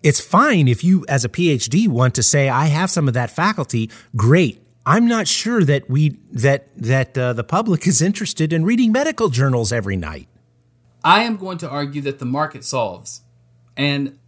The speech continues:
Speaker 2: I don't want people to think I'm automatically gainsaying everything you have, everything you say.
Speaker 1: Mm-hmm.
Speaker 2: But, you know, that's, that's why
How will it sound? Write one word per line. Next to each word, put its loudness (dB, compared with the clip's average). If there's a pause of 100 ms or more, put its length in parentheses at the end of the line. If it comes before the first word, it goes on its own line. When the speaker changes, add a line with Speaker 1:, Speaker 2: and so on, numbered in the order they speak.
Speaker 2:
I -2
don't -2
want -12
people -12
to -12
think -10
I'm -8
automatically -6
gainsaying -6
everything -14
you -14
have, -8
everything -12
you -14
say. -8 (800)
Speaker 1:
Mm-hmm. 2
Speaker 2:
But, 2
you -2
know, 0
that's, -6 (100)
that's -2
why -8